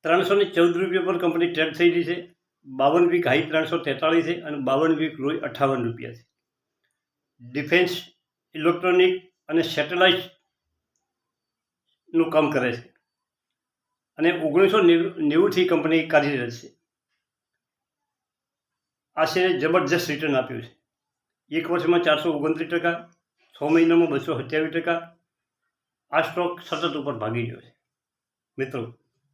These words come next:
એનું માર્કેટ કેપ છે કંપની બે હજાર પાંચસો ને સુડતાળીસ કરોડ.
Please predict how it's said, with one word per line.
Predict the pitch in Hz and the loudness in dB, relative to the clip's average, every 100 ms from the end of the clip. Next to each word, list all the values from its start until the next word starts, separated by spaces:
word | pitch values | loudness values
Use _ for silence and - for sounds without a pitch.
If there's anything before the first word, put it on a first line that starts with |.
| - | -4
એનું | 156 190 | 0 4
માર્કેટ | 147 143 196 - | 4 4 0 2
કેપ | 170 | -2
છે | - 147 147 - - _ _ _ _ _ _ _ | 0 -2 -2 -8 -20 _ _ _ _ _ _ _
કંપની | 151 147 170 170 | -10 0 2 2
બે | 165 139 165 151 | 0 -2 2 2
હજાર | 110 127 156 - | 0 0 0 0
પાંચસો | 147 147 - | -4 -4 -4
ને | 151 - | -6 -6
સુડતાળીસ | 135 117 117 - | -12 -10 -8 -10
કરોડ. | 107 104 | -16 -20